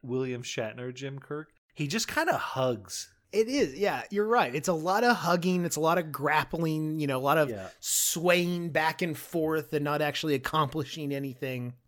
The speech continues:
Speaker 1: Now, I can understand if you're, if you're a ground pounder, you know, you trying to establish some leverage and so you can get the other person on the ground so you can go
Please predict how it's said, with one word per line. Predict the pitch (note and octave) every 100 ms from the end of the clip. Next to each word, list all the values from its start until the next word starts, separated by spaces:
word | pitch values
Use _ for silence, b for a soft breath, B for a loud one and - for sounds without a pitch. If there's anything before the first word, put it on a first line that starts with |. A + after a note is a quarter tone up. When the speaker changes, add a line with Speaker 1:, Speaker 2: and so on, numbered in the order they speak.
| _ _ _ -
Speaker 1:
Now, | G#3
I | G#3+
can | B3 A3
understand | F3 C3+ - F#3 C#3
if | -
you're, | C#3 B2+ A2 - A#2+
if | D3
you're | C3
a | A2+
ground | B2 D3+ G3+
pounder, | - G2 F2+ - G#2+ _
you | B2
know, | A2 G#2 G2+
you | A2+
trying | A#2 C3+ A#2
to | G#2+ A2+
establish | A2 B2+ A#2 A2+ G#2+
some | - G#2
leverage | G#2+ G#2+ A#2+ A#2 G#2+
and | G#2
so | A2
you | A2
can | G#2+ G2+
get | G#2+ -
the | A2
other | G2+
person | - G#2+ - G#2+
on | G2 F#2+
the |
ground | F#2+ G#2+ G#2+ G#2 G#2
so | G#2
you | G2 G#2
can | G#2+ F#2+
go | G#2+ G2+ G2 F#2+